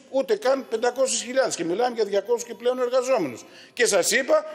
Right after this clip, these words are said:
ότι τους οφείλονται άλλα έξι εκατομμύρια. Άρα λοιπόν, εμείς αυτό που ζητούμε, και κλείνω κύριε Πρόεδρε, ευχαριστώ για την ενοχή,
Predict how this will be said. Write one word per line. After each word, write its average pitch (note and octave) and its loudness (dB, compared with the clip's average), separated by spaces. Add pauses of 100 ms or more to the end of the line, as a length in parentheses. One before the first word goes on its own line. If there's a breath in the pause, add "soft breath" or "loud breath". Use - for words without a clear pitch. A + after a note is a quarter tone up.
ότι A3 2
τους G3 0
οφείλονται C4+ 2
άλλα C#4 4
έξι C#4 0
εκατομμύρια. D#4+ 2 (180 loud breath)
Άρα C4+ 6
λοιπόν, G#3 2
εμείς B3 2
αυτό B3 2
που G3 2
ζητούμε, F3 0
και F3 -2
κλείνω G#3 2
κύριε D3 0
Πρόεδρε, D3+ 2
ευχαριστώ E3 -2
για E3 0
την C3+ -10
ενοχή, B2+ -4